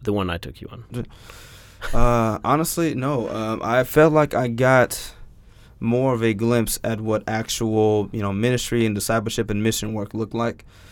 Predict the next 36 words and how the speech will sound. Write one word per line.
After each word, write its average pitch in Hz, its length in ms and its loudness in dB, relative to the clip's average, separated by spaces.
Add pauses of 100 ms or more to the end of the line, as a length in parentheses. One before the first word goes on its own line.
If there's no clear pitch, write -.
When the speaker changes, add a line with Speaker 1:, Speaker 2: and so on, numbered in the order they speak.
(200)
Speaker 2:
Uh, 107 300 4
'cause 107 140 -8
we 113 120 2
weren't, 127 320 -2 (800)
you 117 100 -2
know, 107 200 4
in 107 180 0
some 104 400 -2
cushy 110 680 0 (260)
living 113 360 2
arrangements, 107 640 -4
you 110 60 -2
know, 104 100 0
it 101 40 0
wasn't 104 200 0
anything 107 220 -2
like 101 200 -2
that. 101 260 -2 (480)
Uh, 98 340 2
we 113 140 2
were 113 100 4
very 107 240 2
much 110 260 0
amongst 104 380 -2
the 101 80 -4
people, 101 440 8 (440)
uh, 98 220 2
meeting 107 380 0
all 107 180 2
these 104 160 -2
different 101 340 -6
unconnect-, 110 480 -6
you 117 80 -2
know, 104 140 -4
unreached, 104 500 -4
uh, 95 220 -2